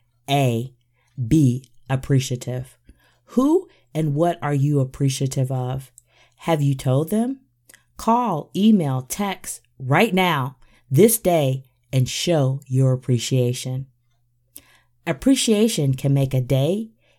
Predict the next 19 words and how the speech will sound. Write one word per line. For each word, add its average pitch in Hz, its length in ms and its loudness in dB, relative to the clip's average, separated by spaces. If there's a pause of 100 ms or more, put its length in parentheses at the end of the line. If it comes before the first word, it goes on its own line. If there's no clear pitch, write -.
(140)
even 233 500 4
change 175 400 -4
a 175 100 -2
life. 139 560 -4 (400)
Your 156 260 2
willingness 240 920 2 (320)
to 147 180 0
put 220 480 -4 (100)
it 175 340 -2
into 190 460 0
words 143 580 -2 (360)
is 143 260 0 (100)
all 143 440 -2
that 139 360 -4
is 135 380 0 (220)
necessary. 127 1040 -2 (580)
Margaret 156 680 -2 (240)
Cousins. 120 720 -6 (1400)
D, 135 540 4